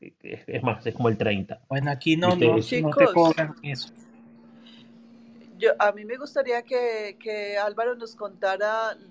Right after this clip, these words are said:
Speaker 3: de la, del seguro que le saca al dron cada que va a hacer una, eh, un trabajo, porque me parece que es algo bien importante que se promocione lo de las aseguranzas de los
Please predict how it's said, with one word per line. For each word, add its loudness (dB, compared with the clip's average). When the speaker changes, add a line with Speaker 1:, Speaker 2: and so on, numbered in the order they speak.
Speaker 3:
de -8
la, -4
del -12
seguro -10
que -8
le -12
saca 0
al -10
dron -8
cada 0
que -10
va -4
a -8
hacer -14
una, -8
eh, -12
un -20
trabajo, 2
porque -18
me -20
parece -16
que -18
es -12
algo -6
bien -14
importante -10
que -10
se -12
promocione -10
lo 0
de -4
las 0
aseguranzas -8
de -4
los -14